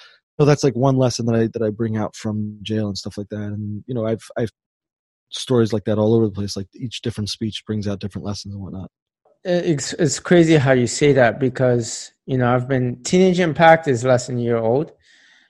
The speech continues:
Speaker 2: Um, but I've been going through this for about five or six years. I have public speaking guide, and I changed it to Purpose Creates Impact. And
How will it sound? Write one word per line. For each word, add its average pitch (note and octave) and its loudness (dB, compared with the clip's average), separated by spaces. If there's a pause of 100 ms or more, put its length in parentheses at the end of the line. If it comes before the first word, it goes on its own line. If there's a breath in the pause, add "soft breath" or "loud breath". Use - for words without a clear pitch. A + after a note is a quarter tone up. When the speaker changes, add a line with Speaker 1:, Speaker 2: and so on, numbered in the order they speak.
(240 soft breath)
Speaker 2:
Um, B2+ 4
but B2+ 6
I've B2+ 4
been C#3 0
going C3 0
through A#2+ 0
this C3 0
for B2 0
about A#2 2
five B2+ 2
or B2 -2
six - -8
years. B2 0
I A#2 0
have A2+ -4
public C#3+ 2
speaking C#3 -4
guide, A2+ 0
and A2+ -4 (500 soft breath)
I A#2 -2
changed B2+ -2
it A2+ -18
to B2+ -8
Purpose D#3 -4
Creates D3 0
Impact. B2 0
And A2+ -4